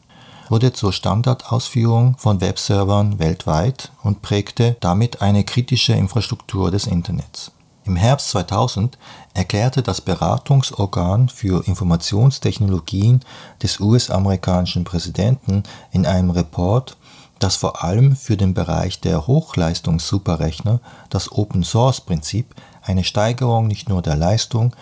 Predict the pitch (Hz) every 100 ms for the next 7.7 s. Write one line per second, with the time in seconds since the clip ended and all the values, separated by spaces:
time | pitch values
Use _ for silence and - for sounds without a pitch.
0 | - - - 98 95 95 85 - 85 123
1 | - 113 92 90 - 95 85 90 92 -
2 | 95 90 90 87 85 85 87 90 90 92
3 | - - 87 95 - 78 - - - -
4 | _ _ _ _ 95 - 117 110 110 113
5 | 110 90 104 104 - - - - - 101
6 | 107 - - - - - - 95 98 92
7 | 90 - - 104 110 110 107